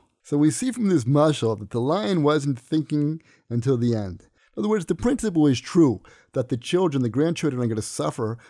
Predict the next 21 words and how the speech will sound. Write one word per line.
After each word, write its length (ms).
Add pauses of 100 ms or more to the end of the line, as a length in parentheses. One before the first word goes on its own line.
from 180
the 100
sins 340
of 120
their 120
fathers, 640 (220)
which 200
we 120
say 240
is 160
true 480 (400)
if 320
the 300 (180)
grandchildren 500
continue 380
in 80
the 80
sin, 300
so 120
they 120
also 480